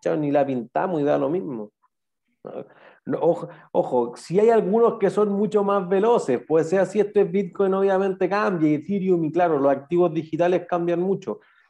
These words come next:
pero hay algunos activos que no se mueven hace treinta años, y da lo mismo, pues, o sea, si quizá ustedes llevan viviendo quince años, veinte años en su casa, y es la misma que desde siempre nomás.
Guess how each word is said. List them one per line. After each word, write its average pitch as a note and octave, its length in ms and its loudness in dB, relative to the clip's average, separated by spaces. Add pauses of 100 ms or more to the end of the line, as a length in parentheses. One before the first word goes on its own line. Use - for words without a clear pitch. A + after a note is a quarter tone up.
pero C#3 300 2
hay F3+ 120 2
algunos F#3 400 2
activos F3 540 2
que D3 140 -2
no E3+ 140 0
se E3 120 -2
mueven F3 320 0
hace E3 240 -2
treinta F3 400 -2
años, G3+ 340 0 (800)
y F3+ 60 -8
da F#3+ 140 -2
lo G#3 120 -2
mismo, A3+ 460 -4
pues, F#3 220 0
o - 20 -18
sea, G#3 220 0
si F#3+ 200 -10
quizá F#3+ 300 -4
ustedes G3+ 380 2
llevan F#3+ 340 0
viviendo F3+ 420 0
quince F3+ 380 -6
años, F#3+ 420 -2
veinte F#3+ 360 -2
años F#3 300 0
en F#3 40 -18
su F3+ 100 -4
casa, F#3+ 320 -4
y F#3 200 -2
es F3 40 0
la F3+ 140 -2
misma A#3+ 380 -4
que F#3 120 -2
desde F#3 340 0
siempre F#3+ 420 -4
nomás. C#3+ 300 -6